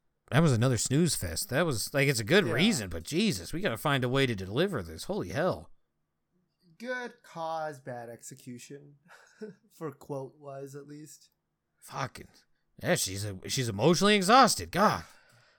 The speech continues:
Speaker 1: Uh, rush, not rush. The record for thirty-one t-shirts folded in one minute has been broken.
Speaker 2: Ooh. I, I'm gonna say this is him.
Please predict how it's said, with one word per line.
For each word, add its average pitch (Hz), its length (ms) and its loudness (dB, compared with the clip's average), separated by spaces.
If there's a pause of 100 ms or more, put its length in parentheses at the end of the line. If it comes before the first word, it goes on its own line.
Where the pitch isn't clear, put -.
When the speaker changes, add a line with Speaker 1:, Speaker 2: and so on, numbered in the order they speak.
(120)
Speaker 1:
Uh, 170 520 8 (340)
rush, 247 320 4
not 240 220 6
rush. 202 420 4
The 175 140 0
record 220 340 4
for 175 140 0
thirty-one 226 500 2
t-shirts 196 480 -2
folded 190 380 4
in 147 120 0
one 165 280 0
minute 170 340 -2 (140)
has 113 160 -4
been 104 160 -2
broken. 92 360 -4
Speaker 2:
Ooh. 107 220 -16 (880)
I, 135 280 -18 (220)
I'm 156 120 -14
gonna 202 140 -8
say 202 120 -10
this 185 220 -12
is 190 180 -14
him. 214 300 -14